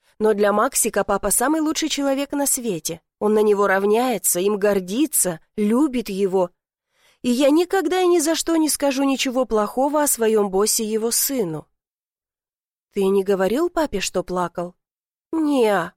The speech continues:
Максик качает головой. «Ты можешь ему сказать, в этом нет ничего стыдного. Человек плачет не потому, что он слабый,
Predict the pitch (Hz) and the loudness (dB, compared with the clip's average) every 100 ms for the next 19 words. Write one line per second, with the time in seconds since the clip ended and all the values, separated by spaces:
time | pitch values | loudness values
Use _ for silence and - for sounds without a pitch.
0 | _ 233 240 214 - 240 - 214 240 214 | _ -6 -2 -2 -2 -4 -2 -2 0 0
1 | 202 208 208 208 220 208 _ _ _ _ | 0 0 0 2 0 -2 _ _ _ _
2 | _ 370 330 285 220 214 208 190 - 202 | _ 0 2 2 0 0 0 0 0 -2
3 | 190 156 - - _ _ 220 240 240 247 | -2 -2 -6 -14 _ _ -2 0 0 0
4 | 240 262 277 269 277 - 359 208 175 170 | 0 -4 -4 -2 -2 0 -2 0 -2 -2
5 | 170 _ _ - 285 285 311 - 269 269 | -6 _ _ -4 0 2 0 -6 -4 -2
6 | 294 330 285 277 269 277 285 349 - 185 | 0 -2 -4 -4 -2 0 0 -2 0 0
7 | 185 - 185 180 185 | 0 0 0 0 -2